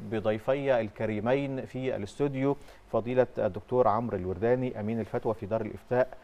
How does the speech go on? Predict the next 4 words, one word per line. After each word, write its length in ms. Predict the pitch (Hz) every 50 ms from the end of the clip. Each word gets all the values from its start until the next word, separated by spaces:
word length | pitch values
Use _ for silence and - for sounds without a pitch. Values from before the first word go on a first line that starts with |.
| - - - -
ومدير 580 | 107 110 110 107 104 101 95 101 127 147 139 113
مركز 360 | 123 143 143 - 131 117 113
الإرشاد 460 | 107 - - - - - 131 135 131
الزواجي. 580 | 123 110 92 104 101 104 110 110 107 110 117